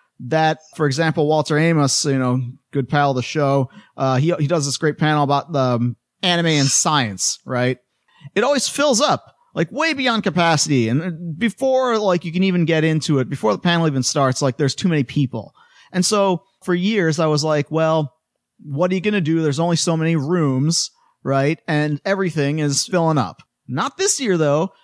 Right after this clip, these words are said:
because they wisely took a lot of the old video rooms and converted them into extra panel rooms. And I never knew this until Saturday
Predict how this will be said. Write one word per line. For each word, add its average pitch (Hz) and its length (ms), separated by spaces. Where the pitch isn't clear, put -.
because 180 480
they 180 300
wisely 170 720
took 185 240
a 180 40
lot 190 220
of 190 80
the 175 140
old 175 240
video 208 320
rooms 139 340
and 143 100
converted 143 480
them 143 140
into 143 240
extra 143 320
panel 165 380
rooms. 117 400
And 160 120
I 160 160
never 220 440
knew 254 280
this 117 440
until 175 600
Saturday 151 760